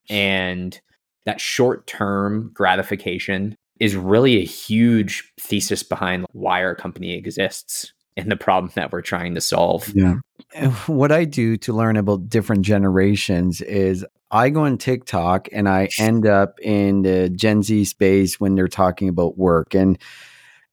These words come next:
Speaker 2: as a Gen X, a couple of things that show up that we're trying to figure out of how to manage a different generation that's coming up is we're hearing terms that we've never heard before. We're hearing strategies we've never heard before. And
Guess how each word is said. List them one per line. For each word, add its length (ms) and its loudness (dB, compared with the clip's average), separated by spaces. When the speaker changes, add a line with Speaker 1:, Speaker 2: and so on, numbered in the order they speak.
Speaker 2:
as 180 2
a 80 -2
Gen 260 2
X, 600 -6
a 20 -20
couple 200 4
of 100 0
things 260 0
that 180 0
show 240 2
up 240 0
that 200 0
we're 180 4
trying 300 0
to 80 -10
figure 320 -4
out 200 -2
of 200 -4
how 200 0
to 120 -6
manage 800 0
a 60 -2
different 320 0
generation 580 0
that's 160 -4
coming 340 0
up 240 2
is 280 0
we're 160 0
hearing 320 2
terms 380 0
that 100 -6
we've 140 -2
never 280 2
heard 460 0
before. 400 0
We're 180 -2
hearing 320 -2
strategies 600 2
we've 120 -2
never 300 0
heard 300 -4
before. 320 -2
And 200 2